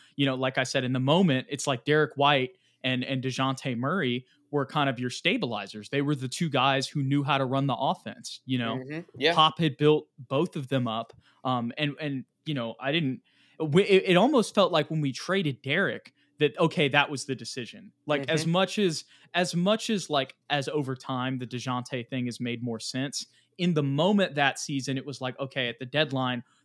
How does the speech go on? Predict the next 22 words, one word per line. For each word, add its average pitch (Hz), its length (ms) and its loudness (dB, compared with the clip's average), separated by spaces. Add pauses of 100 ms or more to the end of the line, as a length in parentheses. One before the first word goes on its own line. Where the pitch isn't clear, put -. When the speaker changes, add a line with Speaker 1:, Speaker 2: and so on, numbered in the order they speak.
(120)
Speaker 1:
there 156 160 4
was 175 240 2
a 190 40 0
little 160 220 -2
bit 151 160 0
more 139 140 -4
smoke, 131 340 -4
but 131 80 -8
it 127 60 -4
was 131 120 -12
like, 127 200 -6
are 139 100 2
we 139 100 0
gonna 131 200 -2
trade 123 320 -6
Derek 123 280 -4
or 117 60 -8
DeJounte? 113 640 -8
'Cause 117 140 -12
it - 120 -12
feels 131 300 -4
like 113 180 -4